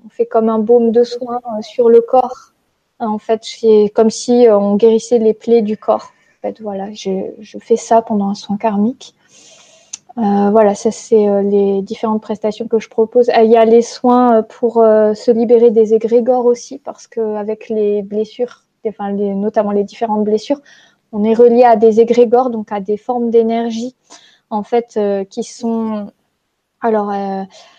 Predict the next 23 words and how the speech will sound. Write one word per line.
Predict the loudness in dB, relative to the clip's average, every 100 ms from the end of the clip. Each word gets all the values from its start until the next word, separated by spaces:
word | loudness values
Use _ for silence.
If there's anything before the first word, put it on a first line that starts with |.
| _
c'est | -8 -2
pas | 2 4
mauvais, | 6 4 4 2
hein, | 2
un | -2 -2
égrégore, | -2 0 0 0 0
je | -4
sais | -6
que | -6
ça | -6
a |
une | -2
mauvaise | 0 0 0 -2
connotation, | -2 -4 -2 -4 -4 -6 -10 -8
mais | -8
je | -10
préfère | -10 -8 -6
préciser | -4 -6 -4 0 0
que | 0
c'est | -2
pas | -2
forcément | -2 -6 -4 -2 0
mauvais. | 2 2 4 0